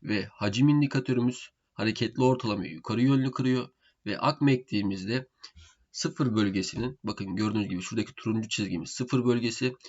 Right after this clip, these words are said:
sıfır bölgesini aşağı yönlü kesiyor ve artık buradaki mum kapandıktan sonra bize bir sat sinyali veriyor.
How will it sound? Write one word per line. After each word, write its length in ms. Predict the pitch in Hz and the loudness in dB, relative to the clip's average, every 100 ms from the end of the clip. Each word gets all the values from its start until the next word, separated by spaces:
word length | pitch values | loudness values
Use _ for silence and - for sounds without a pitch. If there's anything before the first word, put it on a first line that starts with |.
| - | -16
sıfır 360 | - 143 147 127 | -6 0 2 4
bölgesini 400 | 110 101 - 80 | 2 0 -2 -4
aşağı 320 | 101 120 131 | -2 0 2
yönlü 240 | 135 131 | 2 0
kesiyor 480 | 131 131 - 131 135 - - - - | -2 -4 -2 -2 -2 -10 -20 -20 -4
ve 80 | 120 | 0
artık 460 | 151 147 - _ | 0 0 -8 _
buradaki 400 | 156 160 147 117 | 2 2 0 -2
mum 240 | 107 143 131 | 0 2 0
kapandıktan 680 | 123 135 139 131 143 139 | 0 2 4 2 2 0
sonra 280 | - 123 135 | 0 -2 0
bize 200 | 123 127 | 2 2
bir 160 | 139 - _ _ _ _ | 0 -2 _ _ _ _
sat 300 | - 196 - | -2 0 0
sinyali 400 | - 101 104 139 | 0 0 2 4
veriyor. 300 | 139 110 92 | 4 2 -2